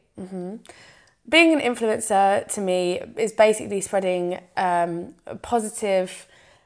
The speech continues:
healthy message to others about the reality that we all live behind, uh, just a visual two D image. Whatever message that you want to put out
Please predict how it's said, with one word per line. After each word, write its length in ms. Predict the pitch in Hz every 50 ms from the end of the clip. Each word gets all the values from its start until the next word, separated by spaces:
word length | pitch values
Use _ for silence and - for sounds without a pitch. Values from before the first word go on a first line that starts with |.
| _ _ _
healthy 300 | - 262 247 220 226 247
message 580 | 220 202 185 180 - - 185 175 175 180 - -
to 120 | - 185
others 540 | - - 180 175 175 175 170 170 175 170 - -
about 320 | - 180 - 180 180 180
the 80 | - 185
reality 840 | 185 190 185 180 180 180 180 165 - - 175 175 165 165 165 170 165 - - _ _ _ _ _ _
that 240 | - 190 185 214 202
we 160 | 196 214 202
all 160 | 196 190 185
live 340 | 180 175 175 170 170 170 - _
behind, 600 | - - 175 180 180 175 170 170 170 175 170 - - -
uh, 220 | - 170 170 170
just 260 | 170 170 185 165 -
a 40 | 190
visual 760 | 170 165 190 180 165 - - 185 180 170 165 165 165 160 - _ _ _ - _
two 280 | - - - 196 180 165
D 360 | 170 165 165 160 160 156 156 _ _ _ _ _ _ _ _ -
image. 520 | 185 180 180 185 190 190 - - - - _ _ _ _ _ _ _
Whatever 440 | - 226 247 294 - 302 330 320 330
message 380 | 285 294 285 269 - 247 220 -
that 140 | 240 233
you 420 | - 208 208 208 220 233 226 226 214
want 240 | 202 214 214 214 -
to 60 | -
put 160 | - 214 -
out 320 | - 196 196 196 - -